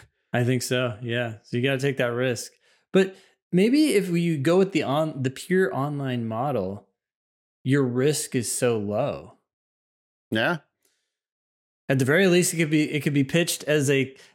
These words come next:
Speaker 2: as a school that's getting you ready for the real school. It's baby law school until we get accredited, and then it's real. <laughs>
Speaker 1: Well, the thing, like,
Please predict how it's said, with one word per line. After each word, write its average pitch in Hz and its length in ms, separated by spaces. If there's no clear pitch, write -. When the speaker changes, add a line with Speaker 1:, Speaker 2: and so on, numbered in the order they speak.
Speaker 2:
as 139 140
a 131 80
school 175 440
that's 143 200
getting 139 320
you 127 100
ready 135 300
for 123 400
the 110 140
real 151 260
school. 104 400
It's 113 120
baby 180 340
law 143 220
school 113 460
until 143 260
we 147 80
get 131 140
accredited, 113 680
and 123 120
then 139 100
it's 120 160
real. 120 400
<laughs> - 40
Speaker 1:
Well, 160 220
the 165 160
thing, 254 320
like, 165 200